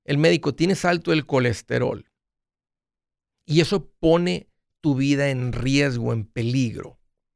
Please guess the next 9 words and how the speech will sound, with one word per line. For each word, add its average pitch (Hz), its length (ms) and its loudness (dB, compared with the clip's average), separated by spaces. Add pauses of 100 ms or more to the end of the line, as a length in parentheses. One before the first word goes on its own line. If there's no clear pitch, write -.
(1120)
No 185 140 -2
creo 190 120 0
que 196 80 -2
el 165 80 4
doctor 151 260 2
le 151 60 2
tenga 151 220 0
que 170 100 -2
decir, 143 500 -4